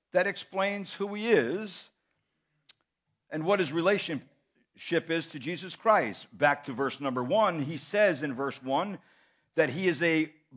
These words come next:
bondservant and an apostle of Jesus Christ. That's what he says. The term, of course, for bondservant is actually the Greek word that means slave. He was a slave,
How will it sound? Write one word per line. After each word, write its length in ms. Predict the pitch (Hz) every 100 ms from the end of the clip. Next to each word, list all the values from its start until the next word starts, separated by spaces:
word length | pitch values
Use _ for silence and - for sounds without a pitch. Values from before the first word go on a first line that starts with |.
| -
bondservant 1080 | 147 180 226 220 - - - 104 110 135 175 _ _ _ _ _ _
and 140 | 135 143
an 120 | 143
apostle 920 | 139 - - 208 202 - 107 135 151 _ _ _ _ _ _ _
of 180 | 160 131
Jesus 400 | 139 165 175 160
Christ. 680 | - 185 156 - - - _ _ _ _ _ _ _ _ _ _ _ -
That's 260 | 160 156
what 120 | 156
he 80 | 147
says. 420 | 120 190 160 123
The 120 | 101 131
term, 640 | - 196 180 147 135 139 _ _
of 140 | - -
course, 260 | 165 139 -
for 120 | - 135
bondservant 760 | 127 160 165 - 147 135 147
is 160 | 160 165
actually 340 | 175 - 170
the 40 |
Greek 340 | 135 127 135 -
word 220 | 127 123
that 180 | 123 120
means 220 | 127 127
slave. 580 | - 175 185 120 98 - _ _ _ _ _
He 120 | 170
was 200 | 151 135
a 60 | 170
slave, 600 | - 208 214 135 107